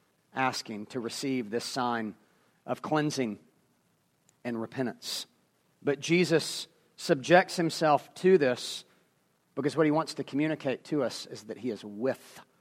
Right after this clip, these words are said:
us. Here you have the Messiah, the anointed one, God's own Son, fully God, fully man,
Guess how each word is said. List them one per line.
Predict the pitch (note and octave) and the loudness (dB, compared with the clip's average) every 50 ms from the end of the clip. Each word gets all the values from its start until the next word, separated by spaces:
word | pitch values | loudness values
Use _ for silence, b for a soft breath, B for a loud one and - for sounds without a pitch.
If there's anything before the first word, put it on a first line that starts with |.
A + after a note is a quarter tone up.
| _ _ _ _ _ _ _ _ _ _ _ _ _ _ - | _ _ _ _ _ _ _ _ _ _ _ _ _ _ -12
us. | F2 F2 - - - - - - - - _ _ _ _ _ _ _ _ _ _ _ _ _ _ _ _ _ _ _ _ - | -10 -10 -10 -8 -10 -8 -8 -8 -10 -12 _ _ _ _ _ _ _ _ _ _ _ _ _ _ _ _ _ _ _ _ 4
Here | - E3+ F#3 F#3+ | 8 8 10 10
you | G3 F#3 E3 | 10 8 6
have | D#3 E3 D#3 C#3 | 6 6 4 4
the | C3 C#3 | 2 0
Messiah, | C3+ C3 - - - B2+ B2 A#2+ A2+ G#2 F#2+ F#2+ - _ _ _ _ - | 0 0 -2 0 0 2 2 2 2 0 -2 -4 -8 _ _ _ _ 0
the | C3+ E3 D#3+ | 4 6 6
anointed | D#3 D3+ D#3 D#3 D#3+ E3 E3 F3 F3 E3+ D#3 A2 | 6 6 4 4 4 4 6 6 4 4 4 2
one, | A2+ G#2+ G2+ F2 F#2 - _ _ _ _ _ _ _ _ - B2+ | 0 -4 -4 -4 -6 -12 _ _ _ _ _ _ _ _ -6 2
God's | A2+ D#3+ D#3+ F3 F#3 F#3 D3+ F3 | 6 8 10 10 8 6 6 2
own | D#3+ E3+ E3+ E3 D#3 | 0 2 2 2 0
Son, | D3 - - F3 D#3+ D#3 C#3+ C3+ A#2 - - - - | -2 -2 0 2 2 2 2 0 -2 -8 -8 0 4
fully | F3+ F#3+ G3 G3 G3+ F#3+ | 6 8 8 8 8 8
God, | D3+ F3 D#3 D#3 D3+ D3+ D3 C#3+ - b b b b b b - - - - | 8 6 6 8 6 6 4 2 -2 b b b b b b -20 -4 4 6
fully | G#3 G3+ G3 G3 G3 F#3 | 8 8 10 10 10 8
man, | F3 E3 E3 D#3 D3 C3+ B2 A#2+ B2 B2 A#2+ | 8 6 4 4 4 2 2 0 0 -2 -4